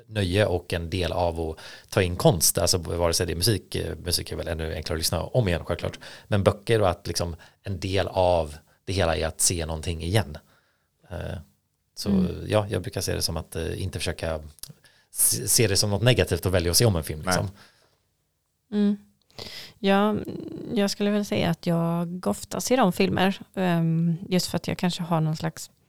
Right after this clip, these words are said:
Speaker 2: trygghet i det, eller jag, jag tycker det kan kännas skönt att se någonting som jag redan har sett, eller att jag vill vara i någon typ av värld igen på det sättet som jag redan har upplevt. Ehm,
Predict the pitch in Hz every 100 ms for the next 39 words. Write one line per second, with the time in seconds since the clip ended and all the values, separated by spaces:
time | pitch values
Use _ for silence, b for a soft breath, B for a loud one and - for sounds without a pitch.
0 | b b b _ - 226 175 156 170 190
1 | 240 - - 170 165 165 - - 170 -
2 | 170 156 151 - 180 - 170 - 165 165
3 | - 175 196 - - 175 165 165 170 175
4 | 170 160 151 156 180 - _ 175 170 165
5 | - B B B B 196 190 175 160 165
6 | 170 170 180 165 156 160 170 175 175 165
7 | 175 165 160 156 165 156 156 156 - -
8 | _ _ _ _ 196 160 156 175 175 -
9 | - 170 - - - - 165 160 165 _
10 | _ _ _ _ 175 165 151 160 - -
11 | 175 - - - _ 82 80 _ _ _
12 | - 165 160 160 160